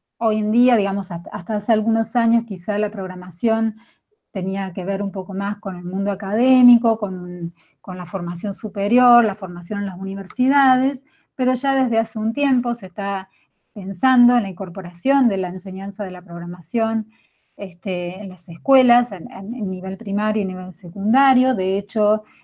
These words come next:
este, en, en, a nivel nacional, el Consejo Federal ya ha dictado los núcleos de aprendizaje prioritarios sobre la enseñanza de la programación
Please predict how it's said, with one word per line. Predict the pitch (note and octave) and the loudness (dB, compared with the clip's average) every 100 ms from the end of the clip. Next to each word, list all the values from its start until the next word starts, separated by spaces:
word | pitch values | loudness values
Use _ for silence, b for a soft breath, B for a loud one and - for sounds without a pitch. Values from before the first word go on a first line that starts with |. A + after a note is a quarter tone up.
| b | b
este, | - F3 E3+ - F#3 F3 E3 - - - | -12 -12 -12 -10 -6 -6 -6 -8 -10 -12
en, | F#3+ F3+ G#3+ C4+ | -12 -10 -14 -12
en, | B3+ G#3 G3+ | -10 -10 -8
a | |
nivel | G3 F#3+ G3 | -8 -4 -2
nacional, | G3+ G3 G#3 G#3 A#3 B3 | -2 -2 2 6 8 8
el | A3+ | 6
Consejo | G#3 F#3+ G3+ G#3 | 2 -8 -8 -10
Federal | - F#3+ G3 G#3+ A3 A#3 - b b _ _ | -8 -2 2 4 4 2 -2 b b _ _
ya | G#3 F#3+ | -4 0
ha | |
dictado | F#3 F3 A#3 A3+ G#3+ | 0 0 4 6 4
los | F3+ | 0
núcleos | F#3 F#3+ F#3+ F#3 | -6 -6 -6 -8
de | |
aprendizaje | F3 F#3 F3+ E3+ G3 F#3 F#3 F3+ F3+ F#3 | -10 -12 -16 -10 -10 -8 -10 -10 -10 -14
prioritarios | F3+ F3+ G3 - B3+ A#3 A#3 | -16 -14 -6 2 4 4 2
sobre | G#3 F3+ | -4 -12
la | F#3 | -12
enseñanza | F3+ F#3 F#3+ G3 A3 | -14 -10 -6 -6 -2
de | G3 | -2
la | F3+ | -2
programación | E3+ E3+ E3+ F3 - G#3 G#3 | -6 -6 -6 -6 -2 0 0